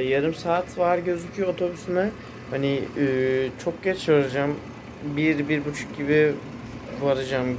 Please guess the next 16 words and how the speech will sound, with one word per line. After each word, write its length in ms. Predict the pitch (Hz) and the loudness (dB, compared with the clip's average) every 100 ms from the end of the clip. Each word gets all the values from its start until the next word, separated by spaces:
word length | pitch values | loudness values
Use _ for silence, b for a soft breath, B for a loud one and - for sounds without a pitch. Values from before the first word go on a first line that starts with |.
| - | -2
herhalde, 760 | 135 131 127 123 123 135 131 131 | 0 2 4 2 2 4 4 2
e, 80 | 123 123 123 123 120 117 113 117 110 123 | 2 2 2 0 0 0 0 0 -2 -2
benim 220 | 127 120 - - - - - - - - - 135 | -2 -2 -6 -14 -14 -14 -14 -14 -14 -14 -12 -4
yur-, 440 | 135 131 120 - | 0 0 -2 0
kaldığım 340 | 127 123 131 | 2 2 0
şehre, 380 | 120 131 123 123 | -4 -2 -2 0
Radom'a. 420 | 131 127 127 147 208 B B B B B - - 190 | 0 0 0 0 -4 B B B B B -14 -4 2
Ve 60 | |
yarın 500 | 185 175 170 175 185 | 4 4 4 0 2
da 260 | 196 196 190 | 6 6 4
sınavım 560 | - - 165 165 180 180 | -2 0 4 6 4 2
var 140 | 160 131 | 2 2
<laughs> 80 | 147 | -4
açıkçası. 640 | 165 - 160 151 165 190 B B B - | -6 2 2 4 4 2 B B B -8
Hani 240 | - 131 131 | -6 -4 -4
sabahlamayı 1040 | - 143 143 147 147 156 165 170 180 180 | -4 -2 2 4 4 2 4 4 4 2